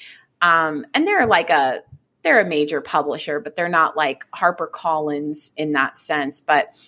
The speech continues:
it actually turned out to be exactly what I needed because they put so many resources behind me.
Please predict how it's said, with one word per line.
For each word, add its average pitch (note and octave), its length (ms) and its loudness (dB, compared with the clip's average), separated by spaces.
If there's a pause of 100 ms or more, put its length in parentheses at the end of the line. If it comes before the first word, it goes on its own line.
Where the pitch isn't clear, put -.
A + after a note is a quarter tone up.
(200)
it F#3 80 2
actually F3 400 2
turned D#3+ 260 -4
out C#3+ 200 2
to - 100 -20
be C#3+ 420 0
exactly D#3 520 0
what D#3 120 2
I D3 120 2
needed C#3+ 360 0
because D3 420 -2
they C#3+ 120 0
put D3+ 380 -2
so - 260 0
many A#3 220 2
resources F3 640 -4
behind D#3+ 500 -2
me. D#3 300 -2